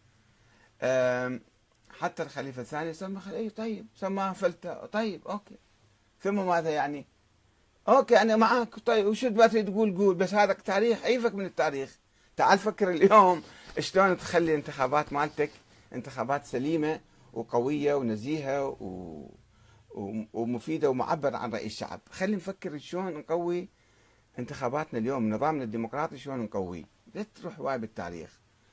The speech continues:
آه، في علم المنطق، هذا الأستاذ نوفل الجزائري بي-، يقول: "في علم المنطق إذا كانت المقدمات صحيحة فالنتائج تأتي صحيحة".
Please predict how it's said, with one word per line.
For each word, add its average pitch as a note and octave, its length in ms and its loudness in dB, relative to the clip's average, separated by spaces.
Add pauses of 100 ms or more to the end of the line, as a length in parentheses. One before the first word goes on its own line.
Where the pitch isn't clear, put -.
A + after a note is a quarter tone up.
(760)
آه، C3 420 0 (840)
في D#3+ 180 -2
علم F3+ 240 -2
المنطق، E3+ 460 -8
هذا C#3+ 140 -4
الأستاذ C3+ 580 -6
نوفل C3+ 480 -10 (140)
الجزائري G#2 720 -8
بي-، - 220 -16 (480)
يقول: F#2 360 -10 (320)
"في C#3+ 100 -6
علم F#3 180 0
المنطق F3+ 400 -6
إذا D3 120 -2
كانت F3 320 -8
المقدمات D3 540 -6
صحيحة D#3 400 -6
فالنتائج C3 480 -8
تأتي - 320 -12
صحيحة". G2+ 480 -10